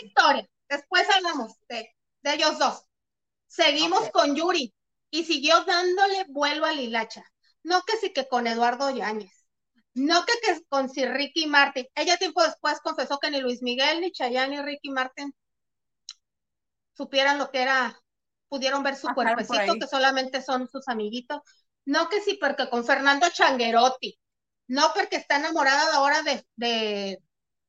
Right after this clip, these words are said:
Speaker 1: de Juan Ferrara. Ella a mí me dijo en una entrevista que ella se enamoró, de verdad, de un hombre casado, que no, que ya le pidió perdón hasta la esposa mucho tiempo después, no quiere decir quién, pero sí se volvió a enamorar de otro chavo, de otro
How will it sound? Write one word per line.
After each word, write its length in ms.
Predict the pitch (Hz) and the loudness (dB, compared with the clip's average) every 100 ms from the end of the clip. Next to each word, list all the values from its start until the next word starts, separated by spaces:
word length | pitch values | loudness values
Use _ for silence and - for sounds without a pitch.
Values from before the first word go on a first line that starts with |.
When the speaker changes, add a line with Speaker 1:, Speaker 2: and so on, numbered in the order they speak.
| _ _ _ _ _ | _ _ _ _ _
Speaker 1:
de 640 | 220 233 226 220 202 208 208 | -2 0 0 0 -2 -4 2
Juan 240 | 262 262 | 2 4
Ferrara. 440 | 277 277 285 262 - _ _ _ - | 0 4 4 4 0 _ _ _ -2
Ella 260 | 294 311 | 2 2
a 40 | 349 | 2
mí 120 | 330 | 0
me 120 | 330 | -2
dijo 240 | 311 302 349 | -2 -2 -4
en 60 | |
una 140 | 285 294 | -2 -4
entrevista 460 | 254 254 247 294 294 | -2 -4 -4 -6 -4
que 140 | 226 | -4
ella 180 | 226 294 | -2 0
se 120 | 294 | 0
enamoró, 520 | 226 214 208 208 254 - - _ _ | -2 -2 0 2 0 -2 -12 _ _
de 80 | - | -6
verdad, 300 | 220 220 262 | -4 2 2
de 80 | 262 | 2
un 80 | 247 | 0
hombre 220 | 247 254 | 0 0
casado, 440 | 269 262 233 208 - | -2 0 -2 -4 -10
que 100 | 190 | -8
no, 240 | 214 208 | -6 -6
que 100 | 226 | -4
ya 140 | 220 240 | 0 0
le 100 | 262 | 0
pidió 220 | 240 233 | -6 -8
perdón 380 | 247 226 220 240 | -6 -2 0 0
hasta 220 | 240 208 | -2 -6
la 60 | 202 | -6
esposa 500 | 196 226 247 269 254 | -8 -2 0 0 -4
mucho 220 | 247 254 | -6 -10
tiempo 220 | 233 226 | -10 -8
después, 300 | 226 - 262 269 - _ | -8 -6 -6 -6 -18 _
no 160 | 269 277 | -4 -2
quiere 200 | - 285 | 0 2
decir 260 | 262 302 285 | 0 -4 -6
quién, 240 | 294 320 - _ - _ - _ _ _ | -4 -4 -8 _ -20 _ -20 _ _ _
pero 280 | 381 320 330 | 0 4 2
sí 220 | - 392 415 | 4 2 4
se 80 | 508 466 | 2 2
volvió 160 | 381 359 | 2 4
a 60 | |
enamorar 520 | 359 415 403 311 285 320 | 4 4 6 4 4 0
de 80 | |
otro 180 | 640 381 381 | -4 -4 -2
chavo, 280 | 311 247 - 269 | 0 0 -2 -4
de 120 | 269 | 2
otro 800 | 277 277 339 330 320 285 240 226 | 2 4 6 6 6 4 0 -4